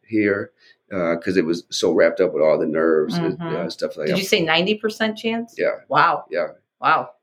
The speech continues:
Speaker 1: It might have been eighty-five. Yeah, you
Speaker 2: Well,
Speaker 1: know, I
Speaker 2: but, but it's up
Speaker 1: <laughs>
Speaker 2: there. Okay, it's,
Speaker 1: Yeah, yeah.
Speaker 2: it's over
Speaker 1: <laughs> No, it's
Speaker 2: seventy-five,
Speaker 1: fine,
Speaker 2: so
Speaker 1: it's
Speaker 2: it's up
Speaker 1: fine.
Speaker 2: there.
Speaker 1: <laughs> I'll just play it. So,
Speaker 2: Right.
Speaker 1: I, I, I think I dial, sometimes I dial play it sometimes, but, you
Speaker 2: Yeah.
Speaker 1: know, it's, like, nerve-wracking. So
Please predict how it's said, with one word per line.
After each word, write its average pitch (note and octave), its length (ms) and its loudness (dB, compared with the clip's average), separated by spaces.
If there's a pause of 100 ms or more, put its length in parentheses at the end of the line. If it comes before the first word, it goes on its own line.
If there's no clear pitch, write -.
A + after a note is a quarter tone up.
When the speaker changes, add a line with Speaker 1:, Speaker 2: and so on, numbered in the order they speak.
(100)
Speaker 1:
It F#2+ 80 -4
might G#2+ 100 4
have F#2+ 80 2
been E2 100 2
eighty-five. A#1+ 580 -2
Yeah, G#2 140 2
you D3+ 160 4
Speaker 2:
Well, D3+ 80 2
Speaker 1:
know, D3+ 60 2
I F#3 200 -2
Speaker 2:
but, D3+ 80 -8
but - 100 2
it's - 120 4
up E3 200 2
Speaker 1:
<laughs> - 0 -
Speaker 2:
there. F3+ 260 2
Okay, A3 240 0
it's, - 100 0
Speaker 1:
Yeah, B2+ 160 4
yeah. A#2+ 160 4
Speaker 2:
it's - 100 0
over - 240 4
Speaker 1:
<laughs> - 0 -
No, C4+ 60 4
it's - 80 4
Speaker 2:
seventy-five, G#3+ 640 2
Speaker 1:
fine, A3 120 0
Speaker 2:
so A3 80 2
Speaker 1:
it's B3 120 6
Speaker 2:
it's C#3 120 2
up C#3 80 4
Speaker 1:
fine. - 80 -4
Speaker 2:
there. D3 1000 0
Speaker 1:
<laughs> - 80 -14
I'll B2 60 -8
just G2 180 -10
play F#2+ 140 0
it. G2 180 0
So, C3 120 -2 (140)
Speaker 2:
Right. G3 160 2
Speaker 1:
I, D3+ 100 6
I, C3+ 260 4
I C#3 40 6
think D3+ 180 0
I A#2 120 4
dial, A2 400 0 (140)
sometimes C3 340 -2
I F#2+ 120 0
dial G2 360 0
play E2 220 -6
it D#2 180 -8
sometimes, E2 560 -18
but, F2+ 240 -12
you B3+ 40 -20 (140)
Speaker 2:
Yeah. E3 80 2
Speaker 1:
know, B2 60 2
it's, - 100 -6
like, D#2+ 220 -2
nerve-wracking. E2 580 -6
So - 240 -12